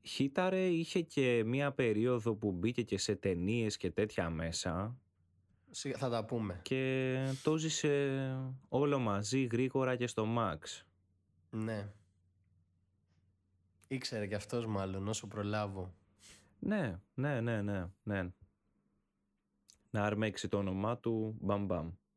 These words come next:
Speaker 1: Αλλά ναι, η εποχή που έσκασε ήτανε τώρα μία εποχή,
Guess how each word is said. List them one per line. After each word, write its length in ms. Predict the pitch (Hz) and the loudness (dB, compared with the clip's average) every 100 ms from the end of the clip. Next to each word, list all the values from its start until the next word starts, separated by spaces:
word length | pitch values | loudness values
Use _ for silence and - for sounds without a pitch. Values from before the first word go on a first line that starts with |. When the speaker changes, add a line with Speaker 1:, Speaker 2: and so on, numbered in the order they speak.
| _ _ _ _ _ _ _ _ _ _ _ _ _ _ _ _ | _ _ _ _ _ _ _ _ _ _ _ _ _ _ _ _
Speaker 1:
Αλλά 580 | 123 131 135 135 135 135 | -2 0 2 0 2 0
ναι, 260 | 143 160 | 0 2
η 60 | 123 | 2
εποχή 400 | 113 117 117 151 | 2 2 0 0
που 200 | 143 117 | 2 2
έσκασε 560 | 127 156 151 151 - 147 | 2 0 -2 -2 0 0
ήτανε 320 | 143 117 107 | 0 0 0
τώρα 280 | 123 135 123 | 2 2 0
μία 220 | 123 131 | 0 0
εποχή, 1160 | 123 117 107 - 131 127 127 120 117 117 120 | 0 0 -2 0 0 2 2 0 0 -2 -6